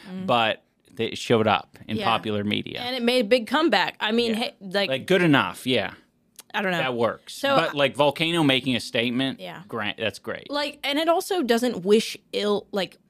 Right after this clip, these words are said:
Speaker 2: Mm.
Speaker 1: like, I don't want it to erupt and, and
Speaker 2: Right,
Speaker 1: and
Speaker 2: you don't wanna be responsible for that.
Speaker 1: consume all the grizzlies or
Speaker 2: Yeah.
Speaker 1: something. Maybe it just makes a big puff.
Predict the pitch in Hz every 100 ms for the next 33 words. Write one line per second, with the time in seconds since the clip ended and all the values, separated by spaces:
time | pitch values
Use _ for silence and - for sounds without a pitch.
0 | - 120 107 101 202 277 370 254 180 175
1 | 196 269 240 - 214 180 165 185 202 -
2 | 196 165 - 196 180 170 - - - -
3 | - 123 135 117 104 95 147 151 127 120
4 | 110 - 120 110 104 110 - 107 101 95
5 | - - 254 269 247 220 190 170 190 233
6 | 214 170 165 175 196 175 196 208 226 226
7 | 262 269 269 - 277 277 262 302 269 453
8 | 466 - -